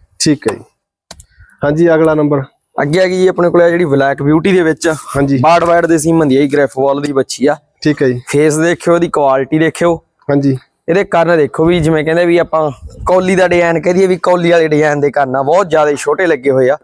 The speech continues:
Speaker 1: ਠੀਕ ਹੈ ਜੀ।
Speaker 2: ਕੁਆਲਿਟੀ ਇੰਨੀ ਕੁ ਚੰਗੀ ਹੈ ਤੇ ਇੰਨੀ ਕੁ ਸਟਰੋਂਗ ਹੈਗੀ ਉੱਪਰ ਦੀ, ਸਟਰਕਚਰ ਦੀ, ਲੈਗ ਸਕੋਰ ਦੀ।
Speaker 1: ਠੀਕ ਹੈ ਜੀ।
Speaker 2: ਤੇ ਥਣ ਚਾਰ ਆ ਗਏ, ਨਿਸ਼ਾਨ ਵੀ ਨਹੀਂ। ਫੇਸ ਦੀ ਬਿਊਟੀ ਦੇਖਿਓ ਵੱਛੀ ਦੀ।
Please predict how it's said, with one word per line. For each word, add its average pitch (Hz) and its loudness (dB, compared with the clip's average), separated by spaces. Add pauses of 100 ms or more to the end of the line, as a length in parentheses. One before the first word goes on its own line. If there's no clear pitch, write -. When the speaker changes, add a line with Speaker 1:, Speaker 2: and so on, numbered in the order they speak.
Speaker 1:
ਠੀਕ 151 0
ਹੈ 135 2
ਜੀ। 127 -2 (200)
Speaker 2:
ਕੁਆਲਿਟੀ 170 2
ਇੰਨੀ 160 0
ਕੁ 160 -2
ਚੰਗੀ 160 0
ਹੈ 165 2
ਤੇ 160 0
ਇੰਨੀ 151 0
ਕੁ 160 -4
ਸਟਰੋਂਗ 139 -2
ਹੈਗੀ 143 0
ਉੱਪਰ 139 -4
ਦੀ, 139 0 (100)
ਸਟਰਕਚਰ 143 -2
ਦੀ, 160 2
ਲੈਗ 139 0
ਸਕੋਰ 170 -2
ਦੀ। 160 -2 (200)
Speaker 1:
ਠੀਕ 147 0
ਹੈ 131 4
ਜੀ। 117 -2 (220)
Speaker 2:
ਤੇ 170 0
ਥਣ 185 -2
ਚਾਰ 127 0
ਆ 104 -2
ਗਏ, 98 -6 (220)
ਨਿਸ਼ਾਨ 151 -2
ਵੀ 175 2
ਨਹੀਂ। 165 -2
ਫੇਸ 143 0
ਦੀ 143 -2
ਬਿਊਟੀ 160 0
ਦੇਖਿਓ 147 0
ਵੱਛੀ 147 -2
ਦੀ। 160 2